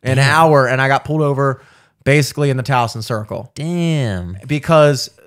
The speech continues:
Speaker 1: a state trooper had pulled over somebody, like, right in that inlet to Joppa Road from the Circle. Like, you're coming around from York Road South,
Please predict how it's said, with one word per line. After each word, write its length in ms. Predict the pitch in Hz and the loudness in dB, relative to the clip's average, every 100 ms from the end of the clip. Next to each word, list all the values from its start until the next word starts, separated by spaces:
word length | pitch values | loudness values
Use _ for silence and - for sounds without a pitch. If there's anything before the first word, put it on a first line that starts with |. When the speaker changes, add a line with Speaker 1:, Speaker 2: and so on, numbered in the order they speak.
| - | -6
Speaker 1:
a 140 | 143 | -4
state 320 | 135 - 180 175 | -4 -2 -2 -2
trooper 380 | 180 175 160 | -2 0 0
had 180 | 147 131 | -2 -2
pulled 280 | - 160 156 | -4 0 2
over 420 | 143 143 135 127 | 2 2 0 0
somebody, 520 | 127 143 135 131 127 | -2 -4 0 2 2
like, 140 | 120 117 | -2 -4
right 240 | 113 131 139 | -2 -2 -2
in 100 | 131 | -2
that 240 | 127 123 | -2 -2
inlet 360 | 127 123 131 135 | -4 -2 -2 -4
to 80 | 135 | -4
Joppa 320 | 117 123 117 | -2 0 0
Road 260 | 110 120 123 | -2 -2 -2
from 100 | 123 | -6
the 60 | |
Circle. 300 | 113 120 120 | -6 -6 -6
Like, 80 | 120 | -6
you're 80 | 110 | -6
coming 220 | 139 131 | -4 -4
around 260 | 123 127 120 | -2 -2 -4
from 140 | 123 | -6
York 260 | 113 117 113 | -6 -6 -4
Road 280 | 127 123 113 | -2 -2 -4
South, 480 | - 113 117 117 | -2 0 0 -2